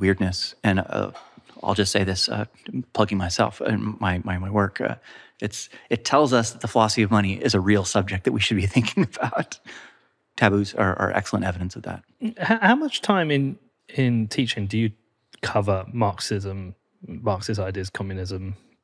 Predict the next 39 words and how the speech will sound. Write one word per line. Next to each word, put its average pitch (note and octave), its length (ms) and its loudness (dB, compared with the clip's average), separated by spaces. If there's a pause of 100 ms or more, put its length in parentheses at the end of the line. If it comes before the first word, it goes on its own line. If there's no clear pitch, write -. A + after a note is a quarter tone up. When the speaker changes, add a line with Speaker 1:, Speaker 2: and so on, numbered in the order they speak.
(720)
Speaker 1:
Not - 100 4
much. - 240 -4 (280)
Speaker 2:
Do, C#3 120 2 (200)
do C3 100 2
you B2 140 6
have A2 200 2
many A#2 200 6
students A2 800 0 (100)
who G2+ 400 2 (260)
spend G#2+ 380 0
time G#2+ 260 -2
questioning G#2 460 0
it F#2+ 100 -10
themselves G2+ 480 -4
and G#2 140 2
come F#2+ 200 -8
to G2+ 120 -10
you? G#2 220 -4
And G2+ 180 -8 (320)
Speaker 1:
Of - 80 -14
course. G#2 300 -6 (1500)
In A#2+ 280 4
another A#2 280 2
part G#2+ 360 2 (160)
of G#2 120 2
the A2+ 60 -8
college G2+ 440 -2
that G2+ 120 2
I F2+ 260 -2
haven't G2+ 300 -2
taught F2 220 0
in, F2+ 240 -4 (300)
it's - 120 -12
called F2 220 -4 (880)
Modern F#2 260 2
Social G2 300 -4
Thought. - 280 -2
It's - 160 -18
this, - 300 -6